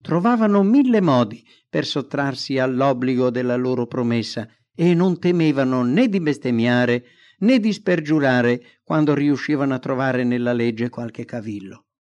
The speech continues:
Ma Gesù condannò il loro modo di procedere,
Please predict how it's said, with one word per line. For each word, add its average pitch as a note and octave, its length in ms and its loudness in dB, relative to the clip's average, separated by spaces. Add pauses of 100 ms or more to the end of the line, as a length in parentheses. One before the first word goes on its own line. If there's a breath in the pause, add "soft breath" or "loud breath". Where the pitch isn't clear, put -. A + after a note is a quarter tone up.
(1040)
Ma B2 160 -4
Gesù B2 480 2
condannò A2+ 640 2
il G#2 60 0
loro G#2+ 260 0
modo G#2+ 260 -4
di G#2+ 140 -4
procedere, G2+ 800 -10